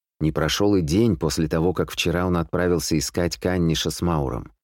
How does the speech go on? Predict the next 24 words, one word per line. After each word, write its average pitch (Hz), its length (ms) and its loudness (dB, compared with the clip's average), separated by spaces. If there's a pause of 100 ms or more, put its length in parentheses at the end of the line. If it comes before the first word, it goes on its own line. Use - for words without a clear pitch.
(520)
За 73 160 0
всё 104 260 0
время, 92 400 2
с - 100 -4
тех - 260 -2
пор, 104 200 2
как - 180 -4
он 87 120 2
встретил 92 500 0
ту 82 160 -2
девушку, 92 580 -2 (380)
лёг 85 300 0
с - 120 -4
нею 107 220 2
в - 100 -8
постель 110 520 0
и 92 40 2
пострадал 90 680 0
от 87 120 -2
последствий, 107 760 -2
солнце 101 580 -2
ещё 82 320 -2
не 82 140 2
закатилось. 71 840 -8